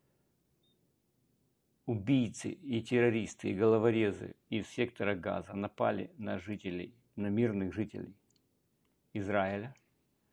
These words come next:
убили, перерезали и так далее. В частности, там был, там был фестиваль музыкальный. Было огромное число людей, там танцевали и enjoyли life, кто как может.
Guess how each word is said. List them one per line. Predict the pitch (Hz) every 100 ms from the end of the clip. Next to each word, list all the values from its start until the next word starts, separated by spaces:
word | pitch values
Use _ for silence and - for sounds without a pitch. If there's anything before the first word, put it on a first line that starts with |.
| -
убили, | 113 113 131 123
перерезали | 117 101 101 120 110 107 98
и |
так | 90 95
далее. | 110 107 101
В | -
частности, | 170 180 - 151
там | 139 135
был, | 123 123 - _ _ _ _ _ - 107
там | - 117
был | 107 107
фестиваль | 117 - 123 127
музыкальный. | 107 95 95 98 98 - - _ _ _ _ _ _ _ _ _ _ _ _ _ _ -
Было | - 117 117
огромное | 113 117 104 101
число | - 117 120 113 - - -
людей, | 113 104 101 120 113
там | 104 95
танцевали | - 104 - 123 151 139
и | - 110 101
enjoyли | 101 95 110 107 101
life, | 92 90 - - _ _ _ _ _ _
кто | - 117
как | 113 107
может. | 107 98 107